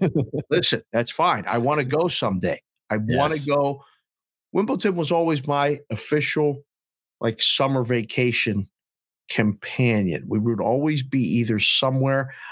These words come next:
Speaker 2: 'cause I played tennis a lot, um, and I had to make a choice to play baseball or play tennis at one point, but I love playing tennis. I took lessons. I
Speaker 1: Wow.
Speaker 2: still love hitting a tennis ball now. Um,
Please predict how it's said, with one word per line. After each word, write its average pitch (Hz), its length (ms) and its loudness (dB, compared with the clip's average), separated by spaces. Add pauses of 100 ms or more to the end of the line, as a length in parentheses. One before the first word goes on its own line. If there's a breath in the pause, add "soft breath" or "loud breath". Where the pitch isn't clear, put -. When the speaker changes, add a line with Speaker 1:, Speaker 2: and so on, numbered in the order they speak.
(140 loud breath)
Speaker 2:
'cause 127 160 0
I 131 80 2
played 165 400 -2
tennis 156 460 0 (640)
a 104 60 0
lot, 117 480 0 (500)
um, 98 720 2
and 98 140 0
I 95 40 2
had 107 140 2
to 104 60 0
make 104 220 2
a 92 60 -2
choice 110 340 0
to - 100 -18
play 101 200 -2
baseball 104 420 -2
or 101 100 0
play 95 220 -2
tennis 104 540 0
at 95 100 0
one 101 180 0
point, 107 220 -2
but 98 120 0
I 143 80 2
love 107 340 -2
playing 90 220 0
tennis. 90 320 -2
I - 60 0
took 110 260 -4
lessons. 107 400 0 (360 loud breath)
I - 80 -2
Speaker 1:
Wow. 123 40 0
Speaker 2:
still 117 360 0
love 110 200 0
hitting 117 220 0
a 95 60 0 (100)
tennis 110 280 0
ball 101 220 0
now. 107 380 0 (440 soft breath)
Um, 92 320 0